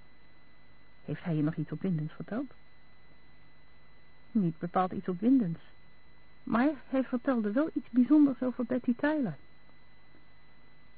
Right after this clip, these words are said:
Vlaanderen herhaalde het verhaal dat Mariano hem gedaan had over zijn ontmoeting met Betty in Parijs. "Ik vraag me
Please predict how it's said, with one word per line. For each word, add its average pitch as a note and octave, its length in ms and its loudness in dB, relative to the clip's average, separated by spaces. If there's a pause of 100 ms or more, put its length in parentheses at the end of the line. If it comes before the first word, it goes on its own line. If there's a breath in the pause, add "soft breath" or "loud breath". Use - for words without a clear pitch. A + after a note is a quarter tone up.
(140)
Vlaanderen F#3 500 4
herhaalde F3+ 500 2
het G3 160 0
verhaal F3 260 4
dat A3 140 -2
Mariano G3 460 4
hem G3+ 160 2
gedaan E3 420 0
had C4 200 0
over A3 220 4
zijn G#3+ 140 2
ontmoeting A3 480 6
met G3+ 140 6
Betty D#3+ 260 0
in G#3+ 140 2
Parijs. A3 380 0 (2000)
"Ik - 200 -6 (100)
vraag - 280 -8
me F3+ 120 0